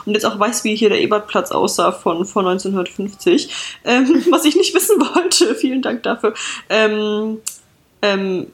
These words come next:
hab ich ihn dann noch mal <laughs> im, äh, hinten im Garten getroffen, als ich, ähm, mein Fahrrad, glaub ich,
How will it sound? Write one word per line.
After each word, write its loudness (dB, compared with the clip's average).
hab 0
ich -2
ihn 2
dann 4
noch 0
mal 0
<laughs> -8
im, 4
äh, 4
hinten 0
im -2
Garten 0
getroffen, -2
als -4
ich, -2
ähm, 0
mein 0
Fahrrad, -6
glaub 2
ich, -6